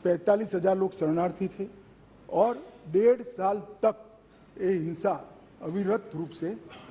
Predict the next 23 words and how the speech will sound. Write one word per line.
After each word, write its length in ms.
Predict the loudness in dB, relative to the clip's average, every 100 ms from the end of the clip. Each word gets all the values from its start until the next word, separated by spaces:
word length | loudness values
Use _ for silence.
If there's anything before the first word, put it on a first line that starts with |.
| -20 -20 -20 -20 -20 -6
चलती 360 | -2 -2 -4
रही। 180 | -10 -12 -20 -20 -20 -20 -8 -2
अब 140 | 2
ये 80 | 2
कहते 300 | 0 0 2
हैं, 80 | 2
"प्रधानमंत्री 600 | 0 0 0 -2 -4 -6
जी 120 | -6
क्यों 200 | -6 -4
नहीं 160 | -4 -4
बोले?" 240 | -6 -8 -14 -20 -20 -20 -20 -20 -20 -2
भाई, 260 | 0 0 -2 -14 -20 -20 -20 -20 -20 -20
सात 400 | -4 0 0 0
सौ 200 | 2 4
लोग 320 | 6 2 2
मारे 260 | 0 0 0
गए 200 | -2 -2
थे, 200 | -4 -12 -12 -18 -20 -20 -20 0
दो 200 | 4 4
सौ 140 | 4
लोग 240 | 2 2 0
घायल 240 | 0 0
हुए, 200 | -2